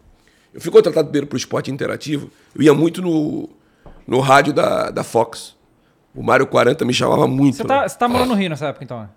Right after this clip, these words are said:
Speaker 1: Não, não, era aqui, aqui ainda no
Speaker 2: Ah, era
Speaker 1: Bexiga.
Speaker 2: aqui?
Speaker 1: Era
Speaker 2: Tá.
Speaker 1: aqui no Bexiga, tá? E eu ia direto, mas não me contratava, eu ficava puto. Pô, eu só sirvo pra ser convidado, mas não ia falar isso pro cara. Pô, eu só sirvo pra ser contratado, vocês não pagam nem minha condução, caralho. Porra!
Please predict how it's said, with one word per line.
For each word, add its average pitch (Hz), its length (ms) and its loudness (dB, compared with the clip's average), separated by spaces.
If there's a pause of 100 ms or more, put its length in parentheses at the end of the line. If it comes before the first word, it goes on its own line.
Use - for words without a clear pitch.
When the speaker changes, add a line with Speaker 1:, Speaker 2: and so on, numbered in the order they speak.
(100)
Speaker 1:
Não, 131 240 6
não, 101 120 0
era 117 200 2
aqui, 131 200 -2
aqui 127 140 -6
ainda 120 140 -2
no 123 100 -6
Speaker 2:
Ah, - 40 0
era 320 80 4
Speaker 1:
Bexiga. 240 260 2
Speaker 2:
aqui? - 100 -10 (140)
Speaker 1:
Era 175 100 -4
Speaker 2:
Tá. 170 60 0
Speaker 1:
aqui 165 120 -6
no 123 60 -2
Bexiga, 120 480 -8 (280)
tá? 120 200 -8 (240)
E 120 60 -4
eu 127 60 0
ia 165 120 2
direto, 160 500 -6 (160)
mas - 100 -6
não 123 80 -2
me 139 80 -2
contratava, 151 640 -6
eu 104 80 -16
ficava - 280 -10
puto. - 360 -14 (360)
Pô, 311 120 -12
eu 220 60 -8
só 156 100 -8
sirvo 165 200 -6
pra 143 100 -8
ser 147 120 -6
convidado, - 580 -6 (240)
mas - 100 -8
não - 60 -4
ia 196 60 -6
falar - 220 -4
isso - 120 -10
pro - 100 -12
cara. - 320 -10 (280)
Pô, 190 140 -4
eu 165 40 2
só 147 120 -4
sirvo 170 200 -6
pra 170 100 -6
ser 160 140 -8
contratado, 151 420 -4
vocês 175 120 0
não 147 80 6
pagam 165 200 6
nem 165 100 2
minha 196 120 0
condução, 160 480 -4
caralho. 110 360 -10 (440)
Porra! 156 360 4